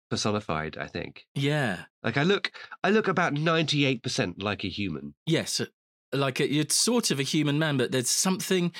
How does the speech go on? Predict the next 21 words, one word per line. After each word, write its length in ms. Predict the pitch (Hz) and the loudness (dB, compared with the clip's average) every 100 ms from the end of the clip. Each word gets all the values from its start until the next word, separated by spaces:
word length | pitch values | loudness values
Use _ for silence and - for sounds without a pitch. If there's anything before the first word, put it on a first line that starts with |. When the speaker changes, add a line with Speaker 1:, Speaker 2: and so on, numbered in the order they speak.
| - - | -12 -6
Speaker 2:
I, 80 | - | -2
you 300 | 160 143 170 | 0 0 0
know, 60 | 160 | 2
you 120 | 143 | 0
s-, 180 | 147 180 | 0 0
watch 180 | 156 | -2
people 200 | - 208 | -2 -2
staring 280 | 180 202 170 | 0 0 2
and, 160 | 147 127 | 0 -2
like, 280 | 139 131 - - - _ - | -2 -4 -6 -20 -20 _ -4
they're 80 | |
trying 180 | 131 196 | 0 2
to 80 | 175 | 2
work 340 | 151 156 151 | 2 2 2
it 100 | 170 156 | 0 0
out. 200 | 151 - | 0 -2
It's 140 | - | 0
like, 240 | 120 - _ _ _ _ _ _ _ | -2 -2 _ _ _ _ _ _ _
is 160 | 160 | 0
it 160 | 180 - | 0 0
because 540 | 156 - 175 151 - | -6 0 2 2 -2